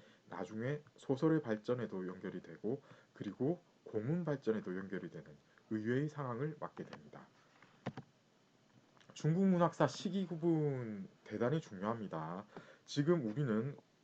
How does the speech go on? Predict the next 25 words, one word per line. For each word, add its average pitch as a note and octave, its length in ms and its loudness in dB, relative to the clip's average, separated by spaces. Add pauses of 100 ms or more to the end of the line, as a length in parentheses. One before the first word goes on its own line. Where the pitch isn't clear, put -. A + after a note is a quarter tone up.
(300)
어, F2+ 300 -4
고전 C#3 400 6
문학사 A2 840 0 (460)
주-, - 160 -20 (320)
어, F2 340 -6
중에서 A2+ 580 -2 (300)
특히 - 240 -6
이제 A#2 120 -2
고대를 C3+ 500 0
다루고 G2+ 300 -4
있습니다. D#2 640 -16 (420)
근대는 C3 580 0
이 F#2+ 140 -4
학기에 D3+ 300 -2
다룹니다. - 440 -14 (120)
그렇죠. G2 580 -10 (380)
지금 C3+ 540 0
저희 A2 280 2
교재를 B2 400 -2
쓰신, D3+ 480 -4 (500)
어, F2+ 280 -6
김학주 B2+ 420 -4
선생님께서는 A2+ 920 -2
이것과는 B2 480 -2
다르게 F2 460 -6